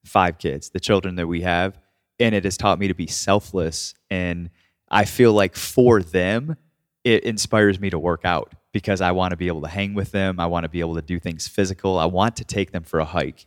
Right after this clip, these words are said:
And I feel like these challenges, I think that, it, one, it helps me mentally to, um, just be able to know that I can accomplish and discipline myself enough to go,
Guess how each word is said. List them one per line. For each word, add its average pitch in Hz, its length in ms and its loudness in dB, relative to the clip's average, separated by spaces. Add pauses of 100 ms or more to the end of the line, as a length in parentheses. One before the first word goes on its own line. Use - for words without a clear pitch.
(120)
And 85 380 -6 (460)
I 95 120 0
feel 113 280 2
like 90 360 0 (480)
these 107 200 2
challenges, 98 600 2
I 85 80 0
think 92 240 -8
that, 85 140 -2 (140)
it, 92 60 -8
one, 101 420 2
it 82 100 -2
helps 101 340 2
me 92 140 -6
mentally 85 640 -6 (160)
to, 85 480 -2 (460)
um, 82 180 -6
just 82 220 0
be 87 120 -2
able 80 200 -2
to 80 440 -4 (140)
know 90 260 0
that 85 100 0
I 80 140 0
can 90 160 -10
accomplish 85 520 -6
and 80 100 -10
discipline 85 420 -4
myself 78 440 -6
enough 82 260 -4
to 85 100 -10
go, 78 380 2